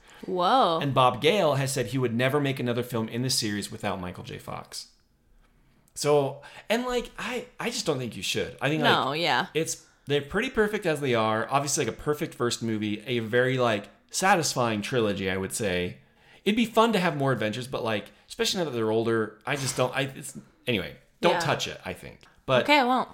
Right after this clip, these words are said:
Speaker 2: do you think they absolutely will once they both die?
Speaker 1: Maybe. Probably. Well, nothing's sacred anymore.
Speaker 2: Yeah, let's, let's go with, like, parts two and three together. Who's your favorite character in the movies?
Speaker 1: Marty.
Speaker 2: I gotta say Marty as well. Oh, well, Doc. I'm always torn between Doc.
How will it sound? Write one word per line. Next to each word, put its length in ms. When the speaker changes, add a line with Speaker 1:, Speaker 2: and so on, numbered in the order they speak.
Speaker 2:
do 80
you 40
think 120
they 100
absolutely 400
will 260
once 420
they 100
both 200
die? 280
Speaker 1:
Maybe. 640
Probably. 640
Well, 300
nothing's 380
sacred 340
anymore. 460
Speaker 2:
Yeah, 200
let's, 200
let's 160
go 140
with, 100
like, 160
parts 300
two 160
and 100
three 140
together. 420
Who's 180
your 120
favorite 400
character 560
in 40
the 60
movies? 480
Speaker 1:
Marty. 580
Speaker 2:
I 80
gotta 100
say 140
Marty 240
as 80
well. 340
Oh, 300
well, 240
Doc. 440
I'm 120
always 180
torn 240
between 320
Doc. 300